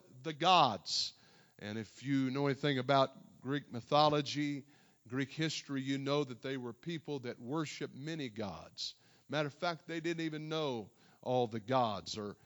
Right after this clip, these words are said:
the names and couldn't even tell you all the different gods and deities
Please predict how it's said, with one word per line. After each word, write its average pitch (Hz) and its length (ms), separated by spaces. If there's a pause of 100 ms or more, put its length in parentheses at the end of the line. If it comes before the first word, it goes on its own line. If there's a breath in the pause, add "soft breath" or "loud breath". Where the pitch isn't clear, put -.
(200 soft breath)
the 120 100
names 131 540
and 98 140
couldn't 147 220
even 135 240
tell 160 260
you 123 160
all 135 360
the 120 100
different 120 540
gods 120 440
and 101 140
deities 117 640